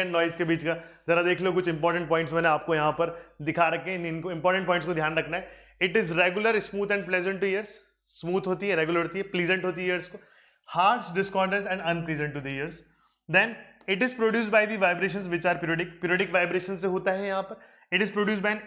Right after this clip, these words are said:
irregular succession of disturbance। इरेगुलर सक्सेशन है, यहाँ पीरियोडिसिटी यहाँ खत्म हो जाती है नॉइज के अंदर। ठीक है, पीरियोडिक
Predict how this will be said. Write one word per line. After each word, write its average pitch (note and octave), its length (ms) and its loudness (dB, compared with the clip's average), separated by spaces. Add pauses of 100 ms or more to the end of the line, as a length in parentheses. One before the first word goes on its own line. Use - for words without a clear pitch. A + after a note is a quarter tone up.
irregular G3 480 2
succession F3+ 400 -6
of F3 100 -6
disturbance। E3 380 -12 (360)
इरेगुलर G#3+ 480 4
सक्सेशन D3 380 -4
है, E3 60 0
यहाँ G#3+ 120 2 (100)
पीरियोडिसिटी A3+ 540 2
यहाँ A#3 180 2
खत्म G#3 180 4
हो G3 100 2
जाती D#3 240 2
है D#3+ 60 -4
नॉइज C#3 240 -2
के D3 100 -4
अंदर। C#3 200 -4
ठीक F#3+ 140 0
है, E3+ 60 2 (460)
पीरियोडिक A#3+ 540 2